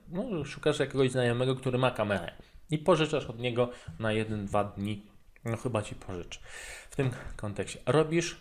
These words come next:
tak, na to, na ile masz środki, nie masz środków na reklamę, promocję, to poświęcasz swój czas. No i tam właśnie dużo było poświęcenia mojego czasu przy realizacji poszczególnych pomysłów. Tak, zanim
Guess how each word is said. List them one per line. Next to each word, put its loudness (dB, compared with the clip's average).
tak, -4
na -2
to, 0
na -2
ile 0
masz -2
środki, 2
nie 6
masz 6
środków 4
na 2
reklamę, 4
promocję, 2
to 8
poświęcasz -2
swój -2
czas. 4
No -6
i 0
tam -2
właśnie -4
dużo -4
było -2
poświęcenia -6
mojego -6
czasu -2
przy -6
realizacji -6
poszczególnych -4
pomysłów. 0
Tak, -2
zanim -2